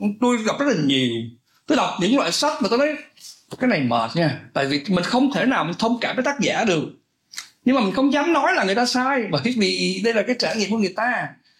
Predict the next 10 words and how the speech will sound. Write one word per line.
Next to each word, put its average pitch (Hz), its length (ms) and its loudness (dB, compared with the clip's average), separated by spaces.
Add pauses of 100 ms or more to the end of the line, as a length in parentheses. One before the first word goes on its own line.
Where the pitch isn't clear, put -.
(340)
À, 185 260 -2
tôi 240 80 2
đọc 196 200 -2
những 208 180 2
cuốn 277 160 4 (420)
chẳng 269 200 4
liên 285 240 4
quan 262 200 2
gì 226 80 4
hết. 277 120 2